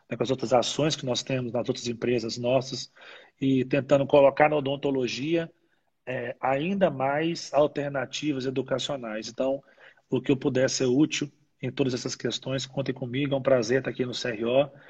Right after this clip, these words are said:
Espero poder conversar mais com vocês aqui ao vivo, sempre que puder, é só me chamar.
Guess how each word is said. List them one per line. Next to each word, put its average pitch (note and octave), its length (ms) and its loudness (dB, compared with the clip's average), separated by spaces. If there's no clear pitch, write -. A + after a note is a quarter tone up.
Espero C#3 320 4
poder C3+ 300 2
conversar B2 480 -2
mais A#2+ 220 -2
com B2 140 -10
vocês A#2 380 -4
aqui A2+ 200 -8
ao A#2 120 -2
vivo, C3 300 -2
sempre - 280 -6
que - 40 -20
puder, C3+ 420 0
é - 40 -12
só B2+ 120 -4
me B2 100 -6
chamar. B2 340 -6